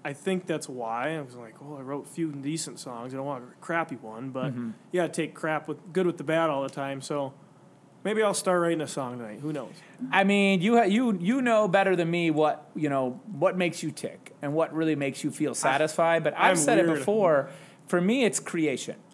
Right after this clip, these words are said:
Speaker 1: Yeah.
Speaker 2: Anything I make, if you write something, if you cook something, uh, if you tell a story, whatever, that you put something in the world, draw a picture
Speaker 1: Mm-hmm.
Speaker 2: that wasn't there before, that is ultimately what makes me feel better than pretty much anything else. So,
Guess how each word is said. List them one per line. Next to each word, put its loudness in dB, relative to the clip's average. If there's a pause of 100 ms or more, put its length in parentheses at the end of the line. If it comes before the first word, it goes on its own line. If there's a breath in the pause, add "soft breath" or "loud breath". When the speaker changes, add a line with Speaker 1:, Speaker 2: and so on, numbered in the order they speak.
(140)
Speaker 1:
Yeah. -2
Speaker 2:
Anything 2
I 4
make, -2
if -10
you -2
write 0
something, 0
if -8
you -6
cook -2
something, 2 (380 loud breath)
uh, 2
if -2
you 0
tell 4
a -4
story, 2
whatever, 4
that 0
you -2
put -4
something -2
in -4
the -2
world, 0
draw 4
a -2
picture -6 (140)
Speaker 1:
Mm-hmm. -4
Speaker 2:
that 2
wasn't 2
there 2
before, -2 (300 loud breath)
that 4
is -2
ultimately 0
what -4
makes -6
me -6
feel -4
better -2
than -4
pretty -12
much -8
anything -2
else. -4
So, 0